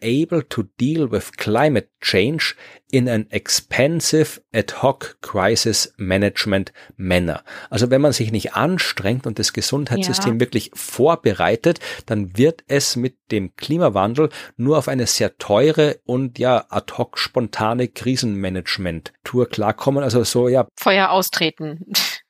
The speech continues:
Speaker 1: Pandemiezustände, so wie unser Gesundheitssystem in der Hochzeit der Pandemie, das ist dann Status quo in Australien. Und vermutlich das australische Gesundheitssystem wird jetzt nicht dramatisch unterschiedlich sein. Das kann dann vielleicht anderswo auch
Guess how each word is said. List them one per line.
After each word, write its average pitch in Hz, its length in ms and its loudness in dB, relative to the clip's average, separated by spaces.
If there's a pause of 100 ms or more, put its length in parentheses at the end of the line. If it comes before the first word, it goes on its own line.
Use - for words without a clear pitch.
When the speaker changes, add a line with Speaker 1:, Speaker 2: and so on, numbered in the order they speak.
(200)
Speaker 1:
Pandemiezustände, 156 1040 0
so 135 120 -4
wie 135 80 2
unser 143 240 -2
Gesundheitssystem 139 760 -2
in 120 260 -12
der 120 140 -4
Hochzeit 127 340 -4
der 117 60 -2
Pandemie, 120 680 2
das 113 140 2
ist 123 180 2
dann 117 220 4 (540)
Status - 380 0
quo 107 260 4
in 110 200 0
Australien. 82 600 -2
Und 95 180 -8
vermutlich 101 640 0
das - 460 -4
australische 90 440 -2
Gesundheitssystem 101 640 2
wird 101 100 6
jetzt 95 140 2
nicht 101 260 -2
dramatisch 82 540 -2
unterschiedlich 107 400 -4
sein. 101 200 0
Das - 180 0 (140)
kann 104 160 -6
dann 107 100 -2
vielleicht - 320 -4
anderswo 101 300 0
auch - 320 0